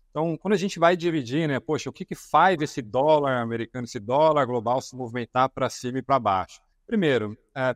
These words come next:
principalmente diferencial de crescimento. Então,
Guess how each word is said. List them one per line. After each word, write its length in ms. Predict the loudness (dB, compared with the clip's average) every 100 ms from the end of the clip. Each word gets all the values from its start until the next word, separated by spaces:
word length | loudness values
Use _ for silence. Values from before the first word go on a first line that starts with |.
| -4
principalmente 760 | -4 -4 -2 -2 -2 -4 -6 -12
diferencial 640 | -6 -4 -4 -2 0 0
de 100 | 0
crescimento. 560 | -4 -4 -4 -4 -6
Então, 260 | -8 -8 -8